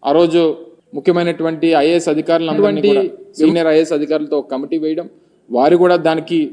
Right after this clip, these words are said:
Speaker 1: సంబంధించి ఈ భవనం అయితే బాగుంటుందనేటువంటి అభిప్రాయాన్ని తెలియజేయడం,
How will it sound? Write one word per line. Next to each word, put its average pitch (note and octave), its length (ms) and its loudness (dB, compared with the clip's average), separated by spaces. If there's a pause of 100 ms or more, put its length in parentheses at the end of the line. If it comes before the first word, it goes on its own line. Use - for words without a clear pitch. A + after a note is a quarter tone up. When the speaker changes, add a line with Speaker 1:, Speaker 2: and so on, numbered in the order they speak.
(100)
Speaker 1:
సంబంధించి E3 680 -2 (120)
ఈ C#3 80 -2
భవనం D3+ 340 0
అయితే E3 220 -2
బాగుంటుందనేటువంటి D#3 880 -6
అభిప్రాయాన్ని D3+ 560 -4
తెలియజేయడం, D3+ 480 -2